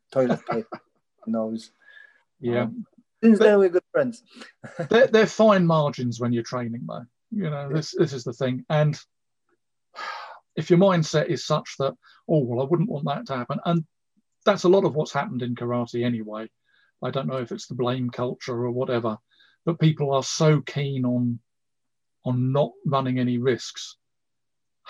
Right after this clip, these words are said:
Speaker 2: But you find that, well, once these things happen, they just happened. Nobody died. It was fine.
Speaker 1: Exactly.
Speaker 2: You know,
Speaker 1: I nev-,
Speaker 2: whatever.
Speaker 1: never thought, never thought to blame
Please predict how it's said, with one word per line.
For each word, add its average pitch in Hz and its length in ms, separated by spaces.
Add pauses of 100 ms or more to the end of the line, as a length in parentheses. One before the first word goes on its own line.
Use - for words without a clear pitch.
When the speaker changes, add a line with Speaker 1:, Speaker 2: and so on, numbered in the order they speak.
(880)
Speaker 2:
But 185 160
you 180 80
find 170 400
that, 160 220 (280)
well, 180 280
once 202 220
these 156 200
things 151 220
happen, 135 320 (640)
they 131 100
just 127 200
happened. 113 420
Nobody 147 340
died. 131 360 (200)
It 170 160
was 127 140
fine. 120 400 (400)
Speaker 1:
Exactly. 135 440
Speaker 2:
You 104 100
know, 113 40 (680)
Speaker 1:
I 147 60
nev-, 190 140
Speaker 2:
whatever. 170 240
Speaker 1:
never 185 100 (100)
thought, 185 120 (260)
never 170 200
thought 151 240
to 151 60
blame 139 600